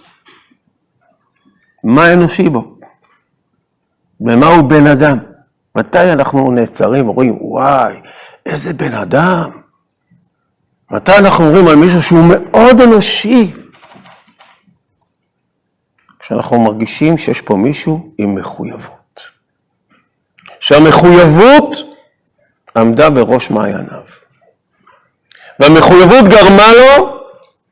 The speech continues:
להנהיג ולשלוט.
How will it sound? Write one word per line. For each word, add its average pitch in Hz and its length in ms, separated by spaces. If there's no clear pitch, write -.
להנהיג 160 840
ולשלוט. 151 680